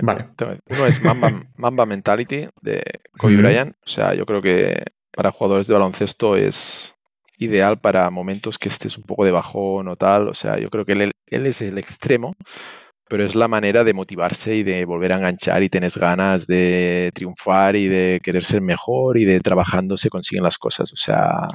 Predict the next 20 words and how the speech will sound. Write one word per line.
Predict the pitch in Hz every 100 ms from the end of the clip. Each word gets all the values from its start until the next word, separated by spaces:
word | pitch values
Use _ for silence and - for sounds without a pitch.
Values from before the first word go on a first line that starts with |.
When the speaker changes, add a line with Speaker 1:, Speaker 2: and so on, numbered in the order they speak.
| -
Speaker 1:
Ujú. | 117
Speaker 2:
es | 127 127
un | 113
libro | 110 113 110
excelente | 104 - 92 98 113
para | 101 95
motivarse. | 92 95 90 -
Al | 92
menos | 98 101
a |
mí | 98
me | 107 98
funcionaba | _ - 101 113 135
y, | 101 92 _ _ - - - - - _
y | -
Speaker 1:
Qué | 107
Speaker 2:
me |
Speaker 1:
guay. | 101
Speaker 2:
gusta | 101 110
mucho. | 95 92 -